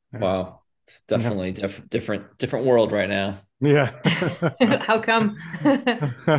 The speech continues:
Speaker 1: Nah, it's just, it's cha-, everything's changed. I think the last, like, six months to a year or so from, like you said, you mentioned about how it was money chasing deals. Now it's deals looking for money.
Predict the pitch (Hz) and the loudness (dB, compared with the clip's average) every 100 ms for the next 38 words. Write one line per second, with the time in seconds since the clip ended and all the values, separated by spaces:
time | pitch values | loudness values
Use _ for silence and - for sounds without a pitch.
0 | - 131 107 107 120 113 120 - - 123 | 2 2 2 2 0 -4 -6 -8 -4 -2
1 | 87 120 113 110 - 107 107 104 101 - | 0 -2 -2 -6 -6 -6 -4 -6 -8 -12
2 | - 101 101 95 98 98 95 98 - - | -10 -8 -4 -2 -4 -4 -6 -6 -6 -8
3 | 98 - 101 98 - 92 92 95 92 - | -8 -6 -6 -6 -8 -6 -2 -2 -4 -4
4 | 90 90 - 87 90 87 - 92 98 98 | -6 -6 -8 -10 -10 -10 -8 -8 -4 0
5 | 95 98 101 98 98 90 90 92 104 98 | 0 0 -2 -2 -4 -6 -6 -6 -4 -2
6 | 76 98 95 92 - _ _ _ - 110 | -2 0 -2 -2 -10 _ _ _ -8 -2
7 | 110 107 - 104 98 98 98 107 101 92 | -2 -2 -2 -2 -4 -6 -4 -2 -2 -2
8 | 92 95 92 90 90 101 98 95 95 95 | -6 -6 -6 -6 -6 -4 0 0 -4 -10
9 | 95 90 92 90 82 | -10 -8 -6 -8 -10